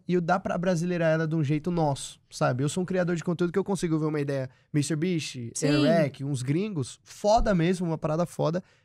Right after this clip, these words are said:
Speaker 1: e fazer do nosso jeito brasileiro, sabe? Puxar um pouquinho do nosso ca-, da nossa carisma,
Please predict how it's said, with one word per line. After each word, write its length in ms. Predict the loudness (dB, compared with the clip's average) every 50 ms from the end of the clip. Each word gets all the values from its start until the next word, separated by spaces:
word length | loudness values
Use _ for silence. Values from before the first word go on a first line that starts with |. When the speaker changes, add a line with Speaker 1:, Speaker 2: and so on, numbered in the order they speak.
| _ _ _ _ -6 -6
Speaker 1:
e 60 | -4
fazer 280 | 0 0 0 0 0 0
do 80 | 0
nosso 180 | 2 2 2 2
jeito 420 | 4 2 2 2 2 -2 -4 -4 -6 -10 -8
brasileiro, 680 | -2 2 4 4 4 4 4 4 4 6 4 4 2 -2
sabe? 360 | -2 0 0 0 2 0 -2
Puxar 300 | -2 -2 -6 -4 -2 -2
um 60 | -2 0
pouquinho 400 | -2 -4 -4 -2 -2 0 0 0
do 120 | 0 0
nosso 240 | 2 2 0 0 -4
ca-, 120 | -8 -8
da 180 | -2 -2 -2 0
nossa 240 | 0 -2 -4 -4 -4
carisma, 560 | -2 0 2 2 2 2 2 0 0 -4